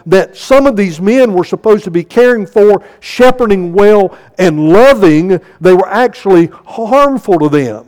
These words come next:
These are the kinds of people that are in, in, in this genealogy. We look at Manasseh, who was said to be at one time one of the worst kings and had turned away from God and did not lead the people to God. And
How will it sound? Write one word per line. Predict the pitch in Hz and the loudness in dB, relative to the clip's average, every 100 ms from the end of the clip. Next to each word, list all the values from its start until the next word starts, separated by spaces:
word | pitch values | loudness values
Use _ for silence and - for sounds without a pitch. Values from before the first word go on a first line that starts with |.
| _ | _
These | 143 233 240 | -2 -2 0
are | 240 | 0
the | 214 | -2
kinds | 220 240 233 233 | -2 -4 -2 -2
of | 220 - | -4 -6
people | 254 254 165 | -6 -4 -4
that | 165 175 | 0 0
are | 180 | 2
in, | 190 185 - - | 0 -2 -10 -8
in, | 196 196 185 165 208 | 0 0 0 -8 -4
in | 220 208 | -2 0
this | 208 | -2
genealogy. | 170 196 220 208 226 233 156 139 135 _ _ _ _ _ _ _ _ _ _ - | -4 -4 0 0 2 0 -4 -8 -20 _ _ _ _ _ _ _ _ _ _ -2
We | 170 | 2
look | 190 226 226 | 2 2 0
at | 180 | -2
Manasseh, | 190 190 226 226 - 170 131 | -2 0 2 0 -2 -6 -6
who | 120 190 | -6 -4
was | 165 | -4
said | - 220 220 185 | -2 2 2 2
to | 196 | -2
be | 165 208 208 | -2 -2 -2
at | 180 180 180 | -4 -8 -4
one | 196 208 | -4 -2
time | - 226 220 175 - - | -2 2 2 0 -8 -8
one | 175 208 | 0 2
of | 185 | 2
the | 165 | -2
worst | 160 196 226 - - | 0 0 0 -4 -10
kings | 226 226 190 156 175 | -4 -2 -2 -4 -4
and | 156 - - | -4 -6 -10
had | - 180 135 - - _ | -2 0 -2 -8 -20 _
turned | - - 220 247 240 | -10 0 2 2 0
away | 233 233 | 2 2
from | - 214 175 | 0 -4 -2
God | 185 180 143 139 | 0 2 0 -2
and | 139 - _ | -4 -8 _
did | 151 214 | 0 2
not | 214 233 220 | 2 0 0
lead | 196 208 202 | 0 0 0
the | 190 | -2
people | - 208 190 | -4 -6 -6
to | 170 | -4
God. | 180 170 - | -2 -2 -2
And | 170 | -4